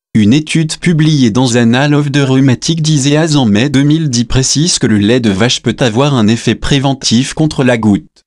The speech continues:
Selon les résultats de l'étude, la consommation d'un produit laitier réduirait le risque de goutte de vingt et un pour cent sur une période de douze ans.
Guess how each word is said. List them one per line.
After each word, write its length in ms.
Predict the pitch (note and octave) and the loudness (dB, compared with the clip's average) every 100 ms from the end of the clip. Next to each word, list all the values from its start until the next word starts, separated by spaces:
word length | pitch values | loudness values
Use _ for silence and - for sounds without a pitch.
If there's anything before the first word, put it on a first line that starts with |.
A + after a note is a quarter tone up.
| _ _ _ _ _ _ _ _ _ - | _ _ _ _ _ _ _ _ _ -6
Selon 400 | - D3 C#3+ F3 | -2 0 2 2
les 140 | C3+ | 2
résultats 520 | G#2+ C3 C3+ A#2 B2+ B2 | 0 0 2 0 0 0
de 120 | G#2+ | 2
l'étude, 640 | G2 F#2+ - F#2 G#2 D3+ - _ | 2 0 0 0 2 -2 -4 _
la 160 | A2 G#2+ | -2 -2
consommation 720 | - F3 - D#3 D3 - E3+ | -2 -2 0 0 0 0 0
d'un 160 | D3+ A#2+ | 0 -2
produit 400 | - D3+ B2 E3 | -2 -2 -2 0
laitier 480 | E3 D3+ - A#2 G2+ | 0 -2 -2 -2 0
réduirait 560 | A#2+ C3 C3 A#2+ B2+ | 0 0 -2 0 0
le 120 | D3 A2 | 0 0
risque 360 | A2+ D#3+ D3 | 0 -2 0
de 100 | B2 | 0
goutte 240 | G#2 C#3 C#3 | 0 0 0
de 100 | C3+ | 0
vingt 280 | A#2+ B2+ | -2 -2
et 100 | C3 | 0
un 140 | A2+ C3 | 0 0
pour 260 | D3 B2 | -2 -4
cent 160 | - E3+ | -2 -2
sur 240 | E3 B2 | -2 0
une 160 | A2 G2 | 0 0
période 420 | B2 A#2 C3+ B2+ | 0 0 0 -2
de 120 | G#2 | -2
douze 320 | F#2+ B2+ D#3+ | 0 0 0
ans. 140 | A#2+ | -2